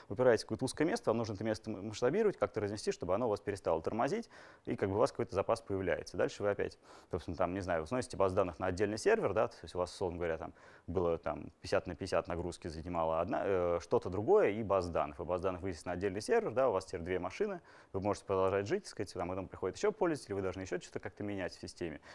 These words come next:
Но постоянно у вас будет какое-то узкое место, как бы в идеале вы, конечно, должны пред-, ну, а, предугадывать, где вы, ну, то есть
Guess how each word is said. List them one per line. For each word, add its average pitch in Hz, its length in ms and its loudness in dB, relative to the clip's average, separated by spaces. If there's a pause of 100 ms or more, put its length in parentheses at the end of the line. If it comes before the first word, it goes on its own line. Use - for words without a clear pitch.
(100)
Но 98 80 -10
постоянно 170 280 2
у - 20 2
вас 107 100 0
будет 120 120 -2
какое-то - 220 -6
узкое 120 240 -6
место, - 360 -4 (180)
как 101 220 0
бы 92 180 2
в 90 80 -4
идеале 139 300 4
вы, 123 80 2
конечно, 117 240 0
должны 101 180 0
пред-, - 220 -6
ну, 104 240 0 (400)
а, 92 300 4
предугадывать, 107 500 4
где 92 140 2
вы, 92 180 0
ну, 113 140 -2
то - 80 -6
есть - 160 -8